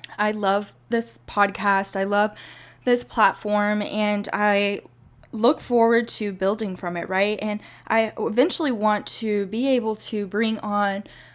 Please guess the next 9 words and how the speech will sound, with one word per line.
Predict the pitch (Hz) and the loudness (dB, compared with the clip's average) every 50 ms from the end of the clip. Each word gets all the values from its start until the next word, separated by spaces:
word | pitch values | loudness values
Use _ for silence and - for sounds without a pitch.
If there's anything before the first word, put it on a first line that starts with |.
| _ _ | _ _
um, | - 220 214 208 208 196 | 0 2 2 2 0 -2
co-host, | - - - 240 262 302 302 240 233 202 185 - - - - - | -6 -2 2 2 4 4 2 2 2 0 0 0 -4 -8 -8 -6
and | 220 214 214 | -4 -2 -2
I | 208 202 220 | -2 -2 0
wanna | 220 233 240 233 | 0 0 0 0
open | - 233 233 233 226 | -2 -2 -2 -2 -2
up | 226 214 220 | -2 -4 -6
conversations, | - - 233 233 226 233 226 - - 214 226 233 226 - 214 202 196 196 190 190 - | -6 -2 -2 0 0 -2 -4 -2 -2 -2 -2 -2 -2 -2 -4 -4 -4 -6 -8 -10 -6
right? | 208 208 208 214 226 226 | -2 0 0 0 0 -2